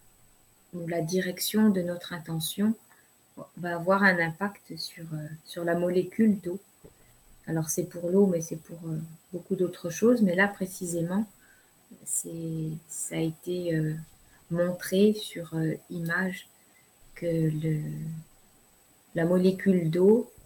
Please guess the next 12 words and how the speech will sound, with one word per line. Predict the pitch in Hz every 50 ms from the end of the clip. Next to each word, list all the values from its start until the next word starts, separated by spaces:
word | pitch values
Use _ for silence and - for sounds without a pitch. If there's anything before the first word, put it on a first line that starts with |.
| - - - -
réagit | - 185 190 196 190 175 170 165 170 185 202 220 226 233 - - - _ _ _ _ _ _ _ _ _ _
à | - 185 185
l'intention | 180 175 170 160 165 170 165 160 160 - - - 175 175 180 190 - _ _ _ _ _ _ _ _ -
de | 156 156 185 190
l'observateur. | 185 180 175 180 - - 175 170 165 160 160 160 - 160 160 160 160 160 - _ _ _ _ _ _ _ _ _ _ _ _ _ _ _ _ _ _ _ - - _ _ _ _ _ _
Donc | - 185 170 180 180 -
avec | 185 175 185 190 185 190
cette, | - - 180 175 - -
euh, | 180 170 165 165 165 160 156 160 165 - - _ _ _ _ _ _ _ _ _ _ _
avec | - - 170 175 175
cet | - - 185 185 -
élément-là, | 190 185 185 180 180 180 180 175 170 180 190 220 247 269